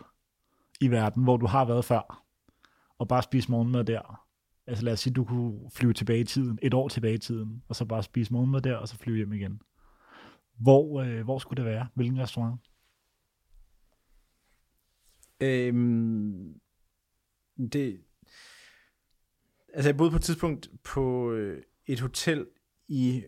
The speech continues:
Speaker 2: øh, Santa Monica i Los Angeles, hvor jeg skulle over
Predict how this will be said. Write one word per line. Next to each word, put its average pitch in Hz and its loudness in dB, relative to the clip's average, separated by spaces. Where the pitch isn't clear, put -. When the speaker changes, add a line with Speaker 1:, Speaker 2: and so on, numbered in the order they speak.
Speaker 2:
øh, 110 -8
Santa 123 -2
Monica 127 0
i 143 -4
Los 120 0
Angeles, 131 -4
hvor 120 0
jeg 110 -2
skulle - -6
over 117 0